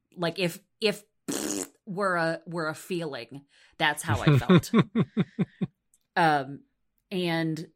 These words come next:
Speaker 1: my husband's felt the same way. He, although after the first one, we both felt like someone just sucker punched us in the arm.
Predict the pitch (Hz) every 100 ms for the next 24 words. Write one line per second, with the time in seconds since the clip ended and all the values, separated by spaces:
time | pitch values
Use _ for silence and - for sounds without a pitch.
0 | _ - 196 196 202 208 214 196 185 202
1 | 190 190 175 190 208 - _ _ _ _
2 | _ _ _ - - 240 247 190 175 185
3 | 175 165 - _ _ _ - 208 220 226
4 | 190 - 262 339 - 156 156 151 147 180
5 | 185 170 175 175 - 160 147 151 143 -
6 | - 196 190 156 - - - - 180 -
7 | 185 170 - 160 165 175 170 151 139 -
8 | 143 147 226 277